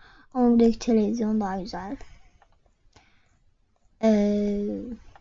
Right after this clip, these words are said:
şimdi başka bir üst kata da çıkmak istiyorum. Belki daha güzel yerler vardır. Evet,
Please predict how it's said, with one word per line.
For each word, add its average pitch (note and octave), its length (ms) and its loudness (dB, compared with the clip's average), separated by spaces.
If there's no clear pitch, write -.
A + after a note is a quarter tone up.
şimdi A#3 460 4
başka A3 400 0
bir A3 300 -16
üst A3 160 -12
kata A#3+ 280 0
da A3+ 120 6
çıkmak A3 340 0
istiyorum. A3 300 -2
Belki G#3+ 240 -6
daha G#3+ 140 -2
güzel G#3+ 280 -4
yerler G#3+ 360 -10
vardır. A3+ 500 -20
Evet, A3+ 200 -20